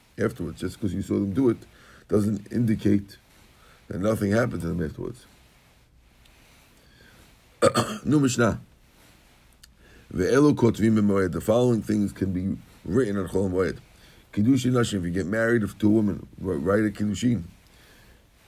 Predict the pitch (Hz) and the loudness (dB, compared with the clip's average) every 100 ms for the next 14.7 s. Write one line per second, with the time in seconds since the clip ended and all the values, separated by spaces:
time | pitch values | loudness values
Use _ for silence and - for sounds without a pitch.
0 | - 85 107 123 127 104 107 107 98 120 | -12 -4 -2 2 2 2 2 2 4 2
1 | - - _ - - 98 110 120 104 101 | 2 -10 _ -4 0 2 2 2 2 0
2 | - 135 - - 113 120 104 110 110 - | 0 -2 -2 2 2 2 -2 -2 -2 0
3 | 95 98 - 92 120 123 82 - - - | -2 -2 -2 0 4 4 2 -4 -18 -20
4 | - - - - - 107 117 117 107 131 | -20 -20 -20 -14 -2 2 2 4 4 4
5 | 120 - - - _ _ _ - - 90 | 2 -2 -12 -20 _ _ _ -20 -10 -6
6 | 85 92 117 127 - - - - - - | -4 -2 0 0 -4 -20 -20 -20 -20 -18
7 | - 127 139 101 110 95 92 92 131 98 | -2 2 4 4 2 2 0 0 0 2
8 | 113 110 113 117 107 95 - - - - | 0 0 -2 -2 -2 -4 -6 -20 -20 -20
9 | - - _ _ _ _ - _ - - | -20 -20 _ _ _ _ -20 _ -14 -4
10 | 104 120 - - 110 110 - 87 87 - | 0 0 -2 -2 -2 -2 -4 -6 -6 -10
11 | - 101 107 95 101 90 - _ - 90 | -2 0 0 0 -2 -4 -10 _ -6 -4
12 | 85 - _ _ _ _ _ _ - - | -4 -6 _ _ _ _ _ _ -20 -20
13 | - - 80 120 127 98 95 104 120 107 | -20 -10 0 2 2 2 0 2 2 2
14 | 101 92 - 101 95 110 | 0 -2 0 -2 0 0